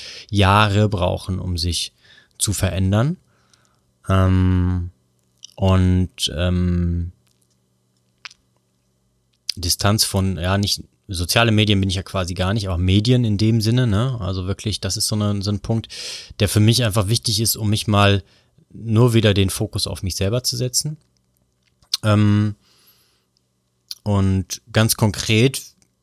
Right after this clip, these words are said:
nächstes Jahr beruflich total weiterentwickeln. Also ich habe auch richtig Bock weiter zu lernen, ne? Und da auch auszuprobieren. Dazu nutze ich diese Chance einfach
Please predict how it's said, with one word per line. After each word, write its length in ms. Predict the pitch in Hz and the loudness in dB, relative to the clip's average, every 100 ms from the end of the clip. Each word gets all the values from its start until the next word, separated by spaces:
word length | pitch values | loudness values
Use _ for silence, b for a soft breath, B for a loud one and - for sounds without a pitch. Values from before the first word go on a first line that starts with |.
| _ | _
nächstes 460 | 101 101 - 113 - | -4 0 0 0 0
Jahr 240 | 104 104 | 0 0
beruflich 840 | 98 90 95 87 113 - 127 - | -2 -4 -4 -2 -2 0 0 -2
total 460 | - 110 - 110 107 | -6 -6 -2 -2 2
weiterentwickeln. 840 | 101 - 117 110 117 - 123 123 | 0 0 -2 -2 -4 -2 -2 0
Also 200 | 113 95 | -2 -2
ich 120 | 98 | -2
habe 140 | 107 95 | -4 -6
auch 100 | - | -4
richtig 320 | 98 - - | -4 -4 -6
Bock 240 | - - | -6 -4
weiter 300 | - 104 - | -2 0 0
zu 160 | - 104 | -2 0
lernen, 560 | 95 95 113 131 139 123 | 2 2 2 0 -2 -2
ne? 240 | 101 127 B B B B | -2 -4 B B B B
Und 200 | 101 101 | -6 -2
da 60 | 101 | -2
auch 120 | 92 | -4
auszuprobieren. 1080 | 95 107 - 117 - 113 107 120 120 120 104 | -2 -2 0 -2 -4 -4 0 2 2 0 0
Dazu 400 | 101 - 107 98 | -2 -2 -2 0
nutze 320 | 101 - 98 | 0 -2 -4
ich 80 | - | -4
diese 200 | 95 90 | -6 -4
Chance 500 | - 101 104 101 101 | -2 0 -2 -2 -6
einfach 420 | 92 95 - | -8 -10 -12